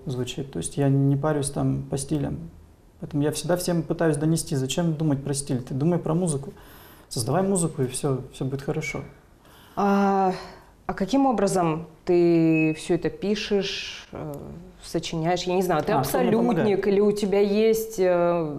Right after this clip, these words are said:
Speaker 2: музыкальное образование? Как вот
Speaker 1: Мгм.
Speaker 2: в твоей голове может рождаться музыка? Для меня это загадка.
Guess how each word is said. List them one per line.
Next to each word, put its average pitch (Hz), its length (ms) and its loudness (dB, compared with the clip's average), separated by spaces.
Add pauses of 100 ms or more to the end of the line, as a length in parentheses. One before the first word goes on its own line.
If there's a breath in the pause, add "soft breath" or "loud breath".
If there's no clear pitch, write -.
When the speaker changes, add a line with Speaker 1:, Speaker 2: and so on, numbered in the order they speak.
(140)
Speaker 2:
музыкальное 196 560 2
образование? 170 720 0
Как 147 140 0
вот 135 160 2
Speaker 1:
Мгм. 139 140 0 (120)
Speaker 2:
в - 60 -14
твоей 160 260 2
голове 160 400 2
может 208 280 0
рождаться 185 440 -2
музыка? 147 360 -4
Для 143 140 -2
меня 202 200 2
это 226 140 0
загадка. 185 460 -4